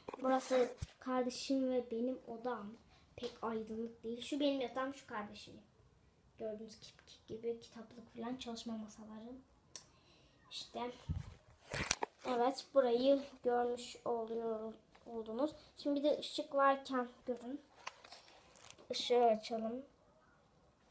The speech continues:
Evet arkadaşlar, ışığı açacağım birazdan size. Evet, ışık. Çünkü çok karanlık.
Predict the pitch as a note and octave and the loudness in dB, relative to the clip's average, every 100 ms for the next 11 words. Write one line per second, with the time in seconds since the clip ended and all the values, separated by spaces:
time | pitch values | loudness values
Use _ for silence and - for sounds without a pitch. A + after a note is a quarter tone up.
0 | - - - - _ - _ _ - C4+ | -20 -20 -20 -20 _ -20 _ _ 0 2
1 | A#3+ A#3+ A#3+ A3+ A#3+ A#3+ - C#4+ D4+ - | 2 4 4 4 0 0 2 2 2 0
2 | C#4+ C#4 A#3 A3+ - A#3+ A#3 A#3 A#3 A#3 | 2 6 6 4 -2 0 0 -2 -4 -4
3 | A3+ A#3+ A#3 - B3 B3+ A3+ - - - | -6 -8 -6 -8 -6 -6 -8 -10 -18 -20
4 | - - - - - - - - - - | -20 -20 -20 -20 -20 -16 -14 -14 -16 -18
5 | - - - - - - _ - C4 B3+ | -20 -20 -20 -20 -20 -20 _ 4 4 4
6 | - - - - - C4+ B3+ - - - | -2 -4 -2 0 6 6 4 -4 -4 -6
7 | - - - - C#4 C4+ C4+ - C#4 C4 | -12 -16 -16 -4 -2 -2 -8 -2 0 0
8 | - - - B3+ A#3+ A#3 A#3 A3 - - | -4 -16 -8 -4 -4 -2 -2 -4 -12 -20